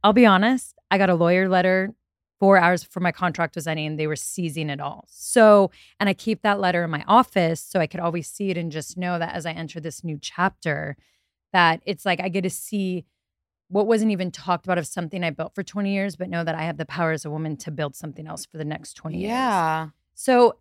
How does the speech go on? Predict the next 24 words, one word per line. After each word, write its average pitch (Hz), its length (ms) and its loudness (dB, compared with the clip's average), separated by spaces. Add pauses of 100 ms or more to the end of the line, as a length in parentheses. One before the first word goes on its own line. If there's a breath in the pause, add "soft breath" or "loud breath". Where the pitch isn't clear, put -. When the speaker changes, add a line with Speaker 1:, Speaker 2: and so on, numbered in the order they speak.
Speaker 1:
and 311 80 8
it 311 60 8
was 349 140 2
upsetting 277 500 4
'cause 262 140 0
we 240 40 2
were 240 60 6
attached, 202 420 -2
but 262 120 2
also 240 560 0 (120)
I 220 80 -2
get 196 180 -2
it 214 120 -4
business. 220 640 -4
Like, 196 260 2
hey, 208 320 2
this 170 240 -4
is 170 100 -6
our 160 120 2
platform 202 640 -2
and 240 100 2
I 254 60 2
get 180 220 -2
it. 175 260 -2